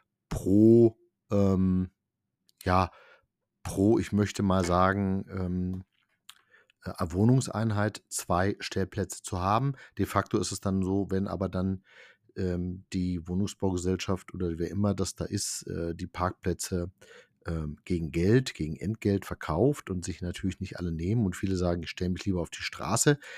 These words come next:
dann ist genau das, was dann da immer passiert, dass natürlich viele Parkplätze, äh, nicht so vorhanden sind. Also es sind mehr Autos da als Parkplätze und schon ist das ein Problem. Ähm, man wird jetzt sehen,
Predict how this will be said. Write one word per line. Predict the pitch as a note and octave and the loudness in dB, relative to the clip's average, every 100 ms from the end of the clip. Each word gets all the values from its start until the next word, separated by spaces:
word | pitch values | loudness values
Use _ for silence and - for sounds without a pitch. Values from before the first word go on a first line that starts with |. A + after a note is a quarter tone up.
| - - | -16 -2
dann | F2+ | 0
ist | G2+ - | 0 0
genau | F2+ F2+ F2+ | 2 2 4
das, | G2+ C3+ - - | 4 2 0 0
was | G2 - - - _ - | 0 0 -8 -10 _ -8
dann | F2+ G2 F#2 | -4 -2 -4
da | - F2 E2+ | -2 -2 -2
immer | - B2 C#3+ | 2 4 4
passiert, | C3+ - - C3 B2+ | 2 0 2 2 2
dass | B2 - | 0 0
natürlich | C3 A#2+ A2 G#2 A2 - - - - - | -2 0 2 2 2 -4 -20 -20 -20 -20
viele | - G#2 G#2 | 0 2 2
Parkplätze, | - E2 - - F2+ - F#2 F2 F2+ _ _ _ _ _ _ _ | 2 -2 -2 -2 -2 0 -2 -2 -6 _ _ _ _ _ _ _
äh, | F#2+ D#2+ | -2 0
nicht | D#2 G#2+ - | 4 4 4
so | - | 2
vorhanden | F2+ F2+ F2 - A#2+ | 2 2 2 0 2
sind. | C3 F3+ - _ - | 4 4 0 _ -4
Also | F#2+ E2+ | -2 -2
es | - | -6
sind | G2 - | -8 -2
mehr | F2 - | -2 -2
Autos | - G2 | -4 -2
da | - | 2
als | F#2 - | 0 0
Parkplätze | - - - D2+ - F#2 _ | -2 -2 -4 -6 -6 -12 _
und | F2+ - | -8 -4
schon | G2 G#2 A#2 _ _ _ _ - _ | 0 -2 -4 _ _ _ _ -20 _
ist | - - | -6 -2
das | G2+ F#2 - | -2 -2 -2
ein | F#2+ F2 | -4 -2
Problem. | - E2+ A#1+ - - - - - - | -2 -2 -4 -10 -18 -20 -20 -10 0
Ähm, | G2+ G2 | 4 6
man | G#2 | 6
wird | A2 C#3 | 8 8
jetzt | C#3 - | 8 8
sehen, | A#2+ C#3 E3 D#3+ D3+ | 8 8 8 4 0